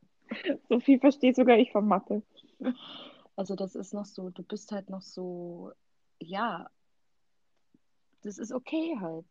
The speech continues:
Speaker 2: Aber wenn man achtunddreißig ist und
Speaker 1: Ja, Mai, es heißt doch immer, vierzig ist das neue dreißig und so weiter.
Speaker 2: Ja, aber, äh, gestern, nee, gestern, vorgestern, Donnerstag,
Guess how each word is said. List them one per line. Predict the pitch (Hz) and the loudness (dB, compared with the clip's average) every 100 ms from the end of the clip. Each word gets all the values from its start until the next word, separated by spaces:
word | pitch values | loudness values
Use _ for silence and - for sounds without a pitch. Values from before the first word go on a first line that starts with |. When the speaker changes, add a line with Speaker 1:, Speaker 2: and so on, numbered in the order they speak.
| - - | -20 -14
Speaker 2:
Aber | 185 196 | -10 -8
wenn | 196 | -8
man | 208 226 - | -8 -8 -10
achtunddreißig | 214 - 262 240 226 226 - 247 294 | -14 -12 -10 -8 -6 -8 -8 -12 -10
ist | 240 254 - _ _ - - _ _ _ _ _ _ _ _ _ _ | -12 -12 -18 _ _ -20 -20 _ _ _ _ _ _ _ _ _ _
und | - 196 214 | -10 -6 -4
Speaker 1:
Ja, | 190 208 | 0 4
Mai, | 196 180 | 4 4
es | 208 - | 4 6
heißt | 202 - | 4 4
doch | 226 | 0
immer, | 220 220 196 | 4 4 4
vierzig | 214 - 220 214 | 2 2 -2 -2
ist | - | -6
das | 202 | 0
neue | 202 202 202 | 2 4 4
dreißig | 190 202 247 262 247 233 | 6 4 4 2 2 2
und | 202 202 - _ _ _ _ _ _ _ _ _ _ | 0 -2 -8 _ _ _ _ _ _ _ _ _ _
so | 220 185 190 202 _ | -6 -4 -4 -6 _
weiter. | - 196 - - 175 165 160 170 170 180 _ _ | -6 -4 -6 -10 -12 -20 _ -20 -20 _ _ _
Speaker 2:
Ja, | 190 185 190 196 226 190 | -12 -12 -10 -8 -6 -6
aber, | 190 190 - _ - 226 | -8 -12 -14 _ -18 -12
äh, | - 214 208 | -8 -8 -6
gestern, | 202 202 - 254 214 | -8 -10 -10 -10 -8
nee, | 185 | -10
gestern, | 202 202 220 196 - _ _ | -10 -12 -12 -12 -16 _ _
vorgestern, | 202 202 196 - 196 180 | -12 -10 -10 -12 -14 -12
Donnerstag, | 190 202 214 - 180 | -10 -10 -12 -12 -12